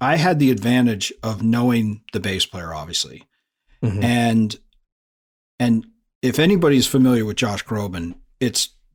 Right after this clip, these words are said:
Speaker 1: I don't even know. I, I played with him for almost ten years. I still can't describe his music,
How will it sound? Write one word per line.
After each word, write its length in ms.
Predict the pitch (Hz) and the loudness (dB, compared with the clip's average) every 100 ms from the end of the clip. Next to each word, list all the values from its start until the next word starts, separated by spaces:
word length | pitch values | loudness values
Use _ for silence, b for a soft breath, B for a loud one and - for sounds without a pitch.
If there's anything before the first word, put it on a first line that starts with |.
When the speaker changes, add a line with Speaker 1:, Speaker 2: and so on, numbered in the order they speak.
| _ - | _ -4
Speaker 1:
I 120 | 143 | 2
don't 160 | 185 175 | 4 4
even 180 | 139 120 | 4 4
know. 240 | 120 117 | 4 2
I, 220 | 120 135 | 0 -2
I 40 | 135 | -2
played 240 | - 156 | 0 2
with 120 | 135 | 2
him 100 | 107 | 0
for 120 | 110 | -4
almost 260 | 98 95 - | -6 -6 -6
ten 160 | 110 104 | -4 -4
years. 240 | 101 98 | -4 -6
I 80 | 98 | -4
still 360 | - - 131 | -4 0 0
can't 380 | 110 - 117 101 | 0 -4 -4 -2
describe 440 | - - 92 90 80 | -2 -4 -4 -6 -6
his 140 | 80 | -6
music, 520 | 95 104 - - - | -4 -4 -6 -10 -20